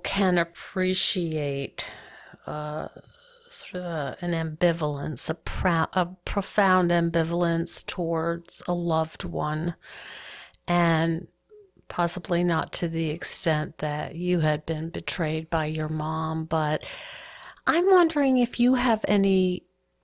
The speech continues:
helpful words for people who are experiencing this desire to have some kind of <laughs> reunification,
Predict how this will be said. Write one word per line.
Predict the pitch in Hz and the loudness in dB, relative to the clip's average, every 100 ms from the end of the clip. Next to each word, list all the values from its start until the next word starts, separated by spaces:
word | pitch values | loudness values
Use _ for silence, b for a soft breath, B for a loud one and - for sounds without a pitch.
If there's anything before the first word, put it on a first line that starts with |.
| _ _ | _ _
helpful | - - 202 - - 175 165 | -6 0 0 0 -4 -4 -2
words | 165 160 156 151 156 - | 0 2 0 -2 -2 -2
for | - 175 | -2 -4
people | - - 202 190 - 175 175 160 | -4 -2 -2 -2 0 2 4 2
who | 165 - 180 175 - | 0 2 4 4 2
are | 180 196 208 208 | 2 4 4 4
experiencing | - - - - 165 165 156 160 151 151 - - 156 147 147 147 160 B B B B B B B | 0 0 -2 -2 -4 -2 0 0 0 -2 -2 0 0 0 -2 -4 -6 B B B B B B B
this | 170 175 175 - | -2 2 2 2
desire | 180 165 170 147 156 165 165 165 160 156 - | 0 2 4 4 4 4 4 4 4 2 -2
to | - 165 | -4 -2
have | 165 - | 0 0
some | - - 180 190 185 | 2 4 4 4 2
kind | - 175 170 170 165 | 0 2 4 4 2
of | 156 170 | 0 -2
<laughs> | 170 | 2
reunification, | 175 175 170 175 175 - - - 160 175 - - 160 160 156 156 | 4 6 6 6 4 0 0 0 2 4 4 4 4 4 2 0